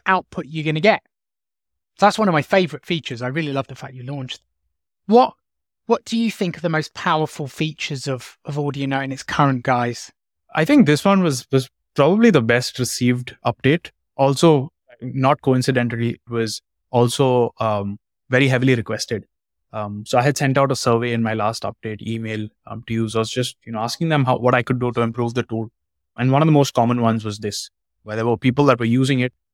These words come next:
Speaker 2: that did not want too much of polish on what they had already said, they wanted it to feel like it was closer to their original note in their own tone and voice and, and vocabulary. And then I spent, uh, you know, a fair amount of time trying to figure out how to do this, uh, because it had to sort of fit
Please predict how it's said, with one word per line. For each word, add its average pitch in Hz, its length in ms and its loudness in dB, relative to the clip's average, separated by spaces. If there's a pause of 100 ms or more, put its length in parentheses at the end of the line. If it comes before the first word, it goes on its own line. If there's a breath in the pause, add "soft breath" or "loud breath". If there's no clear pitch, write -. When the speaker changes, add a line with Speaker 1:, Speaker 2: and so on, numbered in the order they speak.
(140)
Speaker 2:
that 123 160 2
did 120 100 2
not 123 300 2
want 113 340 -2 (380)
too 139 100 4
much 127 180 2
of 120 140 -6
polish 110 420 -6
on 117 120 -8
what 107 160 -6
they - 80 -4
had 110 120 -2
already 117 360 -4
said, 110 240 -4 (440)
they 123 100 2
wanted 120 300 2
it 127 120 -2
to 139 60 0
feel 123 280 0
like 117 180 2
it 117 100 -6
was 113 140 -4
closer 120 360 -4
to 117 80 -6
their 110 180 -4
original 110 400 -4
note 110 200 -8 (240)
in 120 220 2
their 113 180 4
own 113 200 0
tone 107 440 -6
and 110 180 -12
voice 107 280 -6
and, 107 200 -12
and 110 140 -16
vocabulary. 107 680 -2 (680)
And 135 140 4
then 143 80 2
I 156 60 0
spent, 156 360 -2
uh, - 120 -4 (120)
you 123 80 -12
know, 110 240 -8 (120)
a 107 60 -14
fair 123 200 2
amount 143 180 2
of 110 60 -8
time 117 200 2
trying 110 120 0
to 110 40 -4
figure 113 240 0
out 113 120 2
how 110 140 0
to 113 100 -6
do 113 140 -4
this, 110 300 -8 (480)
uh, 107 100 -6
because 120 280 0
it - 40 -4
had 131 200 -2
to 135 60 0
sort 120 180 2
of - 100 -6
fit - 280 -2